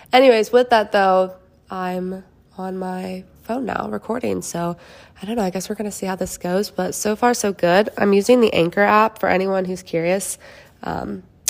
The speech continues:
honestly, the sound quality on it is pretty good. I'm curious to see how it will export. So let me know if it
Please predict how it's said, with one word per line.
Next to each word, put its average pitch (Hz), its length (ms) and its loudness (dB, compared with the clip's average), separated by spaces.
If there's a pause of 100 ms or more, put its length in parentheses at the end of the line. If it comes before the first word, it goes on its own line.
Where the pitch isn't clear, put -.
(100)
honestly, 196 320 -4
the 254 80 -6
sound 175 240 -8
quality 240 300 -8
on 254 140 -4
it 254 100 -2
is 254 120 -8
pretty 190 240 -12
good. 190 340 -2
I'm - 360 -16
curious 202 300 -4
to 202 80 -12
see 202 200 -6
how 185 240 -4
it 196 120 -4
will 180 260 -6
export. - 840 -4 (380)
So 185 520 -4 (480)
let 196 120 -8
me 262 100 -4
know 208 480 -4
if 208 240 -12
it 185 220 -6